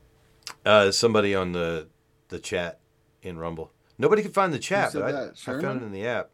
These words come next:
Speaker 1: No, uh, yeah, sure. No, it was, uh, Joey. Joey said,
Speaker 2: Oh,
Speaker 1: "Where,
Speaker 2: yeah.
Speaker 1: where his kid goes to school and all that shit. It's not smart."
Speaker 2: That's a security thing.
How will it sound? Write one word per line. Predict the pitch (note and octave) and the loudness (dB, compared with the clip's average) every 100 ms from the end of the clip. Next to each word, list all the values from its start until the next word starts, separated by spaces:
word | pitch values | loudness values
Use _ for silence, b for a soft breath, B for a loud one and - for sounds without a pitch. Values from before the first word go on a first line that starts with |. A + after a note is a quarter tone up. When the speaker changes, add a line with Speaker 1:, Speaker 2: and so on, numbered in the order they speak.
| _ | _
Speaker 1:
No, | A2 A#2+ C#3+ F#2+ E2+ _ _ | -4 0 0 0 -4 _ _
uh, | A2 G#2 F2+ | -6 -6 -6
yeah, | A#2 A2 | -8 -8
sure. | - C3 C3 | -8 -10 -10
No, | A#2+ B2+ | -6 -4
it | G#2 | -4
was, | G2+ F#2 G#2+ | -8 -10 -10
uh, | F#2 | -10
Joey. | E2+ A2+ D3 E2 - _ _ _ _ _ - | -8 -6 -6 -6 -14 _ _ _ _ _ -8
Joey | G#2+ A2 | -6 -4
said, | - A#2 G#2+ F#2+ - _ - | -4 -4 -4 -8 -14 _ -10
Speaker 2:
Oh, | B2 A2 | -6 -4
Speaker 1:
"Where, | G#2 | -6
Speaker 2:
yeah. | F#2+ F#2+ | -8 -10
Speaker 1:
where | G2 | -10
his | F#2 | -10
kid | - A2 G2+ | -10 -12 -10
goes | G2 - | -12 -10
to | |
school | - - A#2+ G2 | -14 -12 -12 -12
and | |
all | D#2+ D2+ | -14 -20
that | D2 | -20
shit. | - | -20
It's | D2+ - - | -20 -20 -20
not | F#2 F2 | -18 -18
smart." | - - C#3 | -16 -14 -10
Speaker 2:
That's | F3+ | -10
a | E3 | -10
security | - A2+ - C3 D3 C#3 G#2 | -10 -16 -10 -8 -6 -6 -8
thing. | F#2 G2 F2 F2 | -8 -12 -12 -16